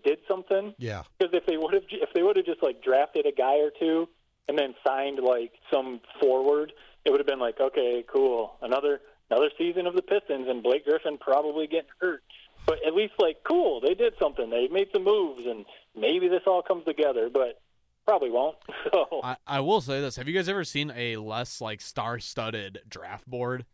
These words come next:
Speaker 3: than,
Speaker 2: No.
Speaker 3: than <laughs> what was Wednesday night? I mean, Anthony Edwards, the number one pick, I literally see a quote of him saying he's bored of basketball,
Speaker 2: <laughs>
Speaker 3: and if an N F L team offered him a position, he would quit basketball and go play football.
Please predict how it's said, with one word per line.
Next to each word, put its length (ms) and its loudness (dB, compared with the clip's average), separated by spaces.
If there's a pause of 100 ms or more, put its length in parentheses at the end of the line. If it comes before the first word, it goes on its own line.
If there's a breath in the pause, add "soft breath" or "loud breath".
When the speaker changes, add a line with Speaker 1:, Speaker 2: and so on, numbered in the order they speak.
Speaker 3:
than, 540 -6
Speaker 2:
No. 220 -6
Speaker 3:
than 160 0
<laughs> 40 -4
what 300 2
was 200 2
Wednesday 420 -4
night? 320 -4
I 100 -2
mean, 340 -8 (440 soft breath)
Anthony 360 -2
Edwards, 320 0
the 60 -6
number 180 -2
one 100 -2
pick, 180 -2
I 80 -2
literally 300 -4
see 200 -6
a 80 -8
quote 460 -6
of 120 -10
him 160 -8
saying 480 -6 (180 soft breath)
he's 220 -8
bored 320 0
of 120 -2
basketball, 680 -4 (140)
Speaker 2:
<laughs> 160 -10
Speaker 3:
and 200 4
if 140 0
an 100 2
N 100 2
F 140 0
L 140 4
team 260 -6
offered 240 0
him 100 -2
a 100 -2
position, 400 -4
he 120 -2
would 140 -2
quit 200 2
basketball 500 0
and 80 -6
go 60 -6
play 140 -2
football. 500 -4